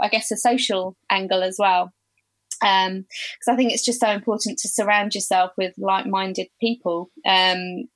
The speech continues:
so I'm hoping, yeah, so I'm gonna, I'm gonna get myself situated down there as well. I'm gonna have a desk there. Um,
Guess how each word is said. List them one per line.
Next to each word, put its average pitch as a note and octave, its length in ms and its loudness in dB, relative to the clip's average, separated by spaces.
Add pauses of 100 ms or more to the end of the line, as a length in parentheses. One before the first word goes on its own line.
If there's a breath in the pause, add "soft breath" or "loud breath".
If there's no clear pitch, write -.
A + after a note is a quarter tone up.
so - 200 0
I'm F#3+ 360 2
hoping, F#3+ 520 -2
yeah, G3 180 2
so - 140 0
I'm A3 80 0
gonna, G#3+ 180 2
I'm G3+ 240 0
gonna G#3 220 -2
get A3 160 0
myself G#3+ 320 -2
situated - 580 -4
down F#3+ 180 0
there F#3 140 0
as F#3+ 100 -6
well. F#3+ 140 0
I'm F#3+ 120 -6
gonna G3+ 220 -4
have G3 140 -8
a F#3+ 40 -16
desk - 340 -4
there. - 260 0 (720 loud breath)
Um, G3 680 4